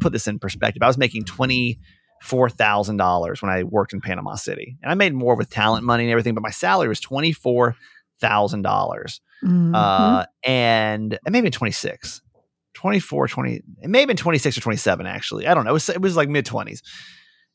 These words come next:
Speaker 1: And then, like, so that when I moved to Tampa, which is a considerably bigger market, all of a sudden I was making, you know, much more than twenty-five thousand dollars. Well, not much more, but more than twenty-five thousand dollars.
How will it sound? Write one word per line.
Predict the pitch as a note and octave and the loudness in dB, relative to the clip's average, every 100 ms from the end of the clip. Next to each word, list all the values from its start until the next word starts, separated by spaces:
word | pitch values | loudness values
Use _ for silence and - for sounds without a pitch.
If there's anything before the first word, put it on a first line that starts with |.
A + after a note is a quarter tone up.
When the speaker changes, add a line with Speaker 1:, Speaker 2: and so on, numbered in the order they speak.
| - | -2
Speaker 1:
And | A#2+ | 2
then, | E3+ F#3 | 2 2
like, | C3+ A#2 | -2 0
so | C3 | 0
that | A2+ | 2
when | A#2+ C#3 | 0 0
I | |
moved | C#3+ D#3+ | 0 0
to | A#2+ | 0
Tampa, | - F#3 G3 E3+ F#2+ | -2 2 2 2 2
which | G#2 - | 0 -2
is | A#2 | -6
a | G#2+ | -8
considerably | - A2+ - F#3+ F3 C3+ | -6 -4 0 0 2 0
bigger | A#2+ C3 A2+ | 2 2 0
market, | G2 A#2+ C#3 G#2+ | 2 2 2 2
all | A2 | 0
of | |
a | A2 | 2
sudden | A#2 G#2+ | 0 0
I | |
was | G2+ | 0
making, | G#2+ G#2 G2+ G2+ _ _ - | -2 -4 -6 -10 _ _ -6
you | A2+ | -6
know, | G2+ A1+ A1 _ _ _ - | -4 -8 -12 _ _ _ -8
much | C3+ C#3+ D#3 C3+ | 0 2 2 0
more | A#2+ G#2+ G#2 | 0 0 0
than | A2 | -4
twenty-five | G#2 A#2 G#2+ G#2+ - A#2+ - | 0 0 0 -4 0 0 2
thousand | G2 G2+ G#2+ | -2 0 2
dollars. | A2+ G2 G#2+ | 4 2 -2
Well, | A#2+ | -2
not | G2+ | -2
much | A2 | -6
more, | - A#2 | -6 -4
but | B2+ | -2
more | D3+ C#3+ A#2 | 0 0 0
than | |
twenty-five | A2 A2 G2+ | -2 -2 -2
thousand | G#2 G#2 A2+ | -2 -4 -2
dollars. | A2 | -2